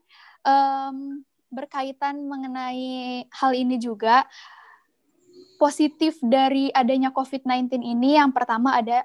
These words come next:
makna kebersamaan. Misalkan kayak teman-teman kita ataupun kita gitu ya, saya pun sebenarnya anak rantau, kuliah di Bandung, eh, aslinya bukan orang Bandung.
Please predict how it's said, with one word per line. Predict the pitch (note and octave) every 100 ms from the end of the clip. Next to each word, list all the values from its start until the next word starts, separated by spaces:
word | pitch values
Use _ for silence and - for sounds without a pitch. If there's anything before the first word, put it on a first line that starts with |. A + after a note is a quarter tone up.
| -
makna | A#3 A3+ - A#3+ B3+
kebersamaan. | A3+ C4 - A#3 A3+ A3+ A#3 A3+
Misalkan | A3+ A#3 A3+ C4+ C#4
kayak | A#3+ A#3
teman-teman | A#3 A3+ A3+ A3+ A#3 - - - _ -
kita | E4 E4+ E4 D4+
ataupun | D4+ D4+ D4+ D4 - - D#4 D4+
kita | D4 C#4+ D4+
gitu | D4+ C#4 C4
ya, | C#4+ D#4 -
saya | C4 B3+ B3+
pun | D4 D4+ D#4+
sebenarnya | E4 C4 B3+ C4 C#4+
anak | C#4 C#4 -
rantau, | C4 B3+ C4 B3+ D4+ D#4+
kuliah | C4 B3+ C4 C4
di | B3
Bandung, | A#3 A#3 A3+ C4 C#4+ C#4 _ _ A#3+
eh, | A#3+
aslinya | - - B3+ A#3+ B3+
bukan | B3 B3 A#3+
orang | A#3+ A#3+ B3
Bandung. | A3 G#3 G#3+ C#4 E4+